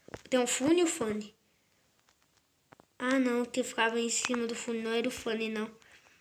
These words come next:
O Funny deve ser que é um que entrou e não conseguiu passar, né? Consegui.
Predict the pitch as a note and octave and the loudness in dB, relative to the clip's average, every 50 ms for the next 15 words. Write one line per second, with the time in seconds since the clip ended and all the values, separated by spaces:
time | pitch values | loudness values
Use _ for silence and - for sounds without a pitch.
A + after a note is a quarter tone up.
0 | _ _ _ _ _ _ _ _ _ - - - - - - A#3+ A3+ A#3 A#3 A#3 | _ _ _ _ _ _ _ _ _ -12 -6 -4 -4 -4 -2 -2 -2 0 0 0
1 | A#3 A3 A#3+ A#3+ A#3+ - B3 A#3+ A#3+ A#3 B3 A#3 A3+ A#3+ B3 B3 A#3+ A#3 - - | 0 2 2 2 2 2 2 2 4 4 4 6 6 6 6 4 2 0 0 2
2 | B3+ A#3+ B3 B3 A#3 A3 A3+ B3 B3+ C4 C4 C4 C4 C4 C4+ C4+ C4+ C4+ C4+ - | 4 4 4 4 2 2 4 6 8 10 10 10 10 10 10 10 8 8 6 0
3 | - - - - - C4+ C4+ C4+ C4+ C4+ B3+ B3 A#3+ C4+ C#4 C4+ C4+ B3 B3 B3 | -6 -10 -12 -4 0 4 4 6 4 4 2 2 2 2 2 2 8 10 10 10
4 | B3 B3 - - B3 A#3+ A#3 A3+ A3+ A3+ - - - _ _ _ _ _ - - | 10 8 2 0 0 0 0 -2 -4 -8 -12 -20 -20 _ _ _ _ _ -16 -16
5 | - - - - _ _ - - - - - - - B3 A#3+ G#3+ - G#3+ A3+ A#3 | -10 -8 -8 -8 _ _ -20 -20 -20 -20 -20 -12 -10 -8 -8 -6 -6 -4 -4 -4
6 | A#3+ B3 | -4 -4